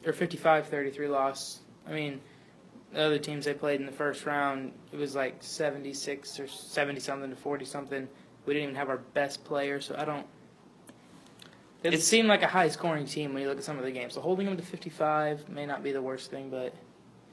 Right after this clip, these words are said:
Speaker 2: I mean, you're, of course we're disappointed to be out of the playoffs, 'cause
Speaker 1: Yeah,
Speaker 2: you're never
Speaker 1: but
Speaker 2: gonna be happy with losing. But we played an excellent team who was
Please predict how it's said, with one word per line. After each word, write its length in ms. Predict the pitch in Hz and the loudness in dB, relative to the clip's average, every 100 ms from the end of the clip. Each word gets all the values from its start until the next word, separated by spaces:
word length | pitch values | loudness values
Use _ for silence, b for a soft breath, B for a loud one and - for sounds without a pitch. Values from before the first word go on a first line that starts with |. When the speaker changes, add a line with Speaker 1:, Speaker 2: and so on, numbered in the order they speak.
| - - | -20 -2
Speaker 2:
I 80 | 175 | 4
mean, 360 | 185 170 156 156 | 6 4 2 4
you're, 260 | 185 180 - - - - - - - | 6 6 2 -8 -18 -20 -20 -20 -6
of 120 | 151 | -4
course 300 | - 185 170 165 | 8 10 10 4
we're 120 | 143 | 0
disappointed 720 | 139 147 - 123 120 120 - | 2 0 0 0 0 -6 -10
to 80 | - | -4
be 160 | 127 113 | 2 4
out 100 | - | 2
of 140 | - | 0
the 60 | 120 | 0
playoffs, 460 | 95 92 - - - | 0 0 -2 -4 -6
'cause 0 | 175 | -6
Speaker 1:
Yeah, 220 | 156 147 | -2 0
Speaker 2:
you're 120 | 151 | 6
never 200 | 151 143 | 8 6
Speaker 1:
but 100 | 131 127 | 4 -2
Speaker 2:
gonna 120 | 120 | -2
be 240 | 113 117 - - | -4 -6 -10 -6
happy 500 | - 139 139 110 - - - - | -2 -2 -2 -8 -10 -16 -18 -6
with 200 | 123 131 | -6 -2
losing. 460 | 127 120 80 - - - | -4 -4 -6 -10 -12 6
But 400 | 156 147 135 - - B B B B - - - | 10 10 8 0 -14 B B B B -20 -20 -14
we 100 | 135 | -10
played 260 | 139 160 147 | 4 6 8
an 40 | |
excellent 440 | 127 135 147 135 127 | 6 4 2 0 -2
team 360 | 135 131 131 | -4 -2 -2
who 160 | 127 127 | 0 0
was 240 | 123 123 | 0 0